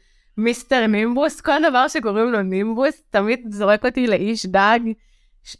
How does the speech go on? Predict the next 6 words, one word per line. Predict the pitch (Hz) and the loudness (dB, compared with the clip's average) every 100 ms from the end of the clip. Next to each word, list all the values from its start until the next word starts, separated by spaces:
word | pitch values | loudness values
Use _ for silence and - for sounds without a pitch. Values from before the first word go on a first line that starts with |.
| - | -6
עם | 208 196 | -2 -2
ספידו. | - - _ 233 240 185 165 - _ _ | -6 -18 _ 0 0 0 -4 -10 _ _
אנחנו | 196 196 196 214 202 196 | 0 2 0 -2 -2 -2
ממשיכים | 190 - 185 - 202 196 196 _ _ _ _ | -4 -4 -10 -4 -2 -2 -4 _ _ _ _
אל | 214 190 180 - _ 208 | 0 0 -2 -6 _ -4
משחק | 226 - - - 240 196 180 | -4 -4 -12 -4 0 0 -2